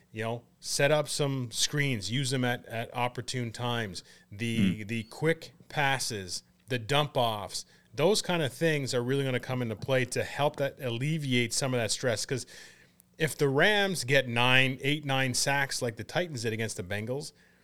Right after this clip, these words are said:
Speaker 1: I think they're gonna be, the Bengals are gonna be in tight. Like, it's gonna be in tough, and, uh, it's gonna be really hard to say we're, we're gonna win twice with giving up almost double-digit sacks in
Speaker 2: Th-,
Speaker 1: one
Speaker 2: they
Speaker 1: game.
Speaker 2: gave up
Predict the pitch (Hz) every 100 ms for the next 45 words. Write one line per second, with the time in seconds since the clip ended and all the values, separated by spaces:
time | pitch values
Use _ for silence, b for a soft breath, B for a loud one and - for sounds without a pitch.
0 | b b _ _ _ - 117 240 247 170
1 | 147 139 123 123 123 - 117 117 143 143
2 | 120 117 113 107 - - - _ _ _
3 | - 110 110 104 131 120 123 123 123 120
4 | 123 131 - - 110 113 110 101 104 101
5 | 98 95 90 - - 98 - 123 113 110
6 | 123 113 107 110 104 117 101 98 95 -
7 | 107 104 117 92 117 113 104 110 123 117
8 | 110 - - 127 117 107 110 113 104 117
9 | 117 113 113 107 - b b b - 165
10 | 165 120 98 98 117 117 101 110 104 101
11 | - - 95 - - - - _ _ 127
12 | 127 127 113 113 113 165 196 170 143